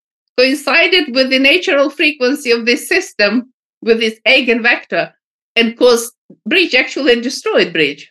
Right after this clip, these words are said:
Bridge completely was broken. The similar happened in the Millennium Bridge in London when they built the bridge. You know Millennium Bridge. You can walk through,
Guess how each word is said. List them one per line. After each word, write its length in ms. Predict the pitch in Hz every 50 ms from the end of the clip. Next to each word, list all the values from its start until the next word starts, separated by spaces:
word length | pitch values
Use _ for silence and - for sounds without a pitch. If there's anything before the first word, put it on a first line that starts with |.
| _ -
Bridge 240 | - 208 247 254 -
completely 460 | - 233 220 226 240 233 226 226 196
was 200 | 190 202 202 196
broken. 540 | - - 359 392 - - 185 147 135 156 - _ _ _ _ _ _ _ _ _ _ _ -
The 200 | 208 214 240 294
similar 420 | - 320 330 339 320 311 277 226
happened 560 | - 294 247 254 254 - 240 240 240 233 226
in 260 | 226 226 226 214 202
the 460 | 190 208 208 208 202 202 202 208 214 214 _ _ _ _ _ _ -
Millennium 680 | 208 214 202 214 214 220 240 285 320 294 254 226 214 175
Bridge 300 | 185 190 185 185 - -
in 140 | 190 190 180
London 480 | 196 220 269 311 311 277 226 185 185
when 160 | 190 185 185
they 100 | 180 -
built 320 | - 180 202 202 196 185 175
the 80 | 180
bridge. 520 | 175 170 185 214 262 254 254 - - - _ _ _ _ _ _
You 120 | - 175 175
know 180 | 202 285 285
Millennium 540 | 208 180 165 170 160 151 151 147 147 139 139
Bridge. 400 | 143 151 139 131 135 - - - _ _ _ _ _ _ _ -
You 140 | - 147 151
can 180 | 175 156 165
walk 280 | 170 196 220 220 220 -
through, 540 | - - - 190 190 185 185 170 160 160